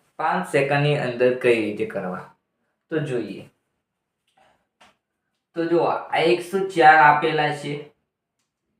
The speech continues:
અને આ બાજુ ચાર આપ્યા છે. એકસો ચાર ને ચાર વડે સરવાળો કરી દઈશું.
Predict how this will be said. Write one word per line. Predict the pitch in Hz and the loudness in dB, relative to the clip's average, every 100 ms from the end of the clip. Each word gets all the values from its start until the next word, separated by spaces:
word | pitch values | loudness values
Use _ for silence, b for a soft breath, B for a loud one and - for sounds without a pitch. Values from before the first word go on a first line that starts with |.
| _ | _
અને | 143 147 | -6 2
આ | 143 143 | 2 4
બાજુ | 151 - 127 127 127 - _ _ _ _ _ _ _ _ _ _ - | 0 -2 -4 -8 -10 -16 _ _ _ _ _ _ _ _ _ _ -2
ચાર | - - | 0 2
આપ્યા | 131 123 123 117 | 2 0 -2 -6
છે. | 113 - - _ _ _ _ _ _ _ - - - 143 | -8 -16 -20 _ _ _ _ _ _ _ -20 -20 -16 -12
એકસો | 143 - 202 | -10 -4 -4
ચાર | 202 165 156 156 | 2 6 6 4
ને | 151 143 143 - | -6 -8 -10 -8
ચાર | 143 139 139 160 | 2 6 6 6
વડે | 147 135 147 120 135 - - _ | 2 0 0 0 -2 -6 -16 _
સરવાળો | 151 151 165 170 127 127 | -4 0 4 4 4 0
કરી | 143 127 110 | -4 -8 -8
દઈશું. | 92 92 - | -12 -18 -20